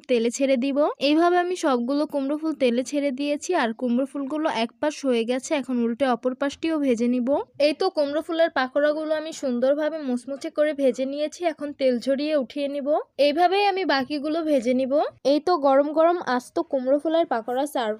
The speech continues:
করে নিলাম। দেখতে খুবই লোভনীয় লাগছে আর খেতে অনেক মজা হয়েছে, অনেক বেশি ক্রিস্পি হয়েছে।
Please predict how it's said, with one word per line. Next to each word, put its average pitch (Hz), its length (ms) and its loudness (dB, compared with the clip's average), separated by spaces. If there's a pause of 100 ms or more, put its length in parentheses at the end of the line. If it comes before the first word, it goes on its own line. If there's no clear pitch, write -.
(120)
করে 262 200 -2
নিলাম। 320 360 -6
দেখতে 226 320 -2
খুবই 311 320 -4
লোভনীয় 294 480 -2
লাগছে 302 340 -6
আর 330 140 -2
খেতে 247 240 -2
অনেক 277 200 -8 (120)
মজা 240 300 -2
হয়েছে, 302 340 0 (200)
অনেক 254 220 -6
বেশি 302 220 -6 (100)
ক্রিস্পি 285 500 -4
হয়েছে। 320 360 0